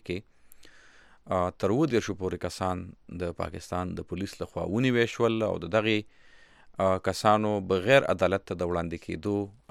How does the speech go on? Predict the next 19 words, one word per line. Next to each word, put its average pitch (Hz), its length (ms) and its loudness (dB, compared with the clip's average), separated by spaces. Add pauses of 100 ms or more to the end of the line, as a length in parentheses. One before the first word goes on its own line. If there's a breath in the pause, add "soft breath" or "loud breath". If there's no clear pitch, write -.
(100)
اډیاله 90 340 2
جیل 92 320 -4
راولپنډۍ 90 500 -2
ته 120 60 0
ولېږلی 113 400 -2
شول 104 260 -6 (800 soft breath)
او 98 140 6
تر 95 200 0
دې 98 220 2
وخته 101 180 -4
پورې 92 240 -4 (120)
د 87 100 0
دغه 92 240 0
کسانو 98 380 -4
سره 87 200 -6
د 82 200 -8
ملاقات 82 460 -4
کولو 98 380 -4
دپاره 87 240 -4